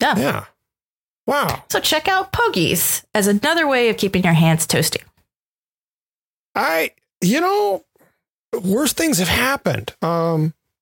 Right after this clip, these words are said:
Speaker 2: and I mean, I, I will say there have been days where, you know, I've wanted to go out and I've just hated the big, thick gloves.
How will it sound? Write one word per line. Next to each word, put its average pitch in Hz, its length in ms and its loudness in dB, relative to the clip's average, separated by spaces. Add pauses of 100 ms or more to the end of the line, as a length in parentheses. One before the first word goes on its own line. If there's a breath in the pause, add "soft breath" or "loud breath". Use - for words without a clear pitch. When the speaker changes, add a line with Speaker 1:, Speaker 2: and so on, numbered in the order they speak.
(120)
Speaker 2:
and 190 140 0
I 202 40 2
mean, 202 220 2
I, 175 180 0 (160)
I 151 120 0
will 208 160 2
say 254 280 0
there 185 220 2
have 156 80 -2
been 170 180 2
days 170 400 0
where, 156 600 0 (580)
you 175 140 2
know, 170 60 0
I've 160 140 -2
wanted 175 340 0
to 151 80 0
go 147 160 0
out 170 280 -2
and 143 80 -2
I've 139 140 0
just 151 220 0
hated 170 440 0
the 151 60 0
big, 143 240 -2
thick - 300 -4
gloves. 147 580 -2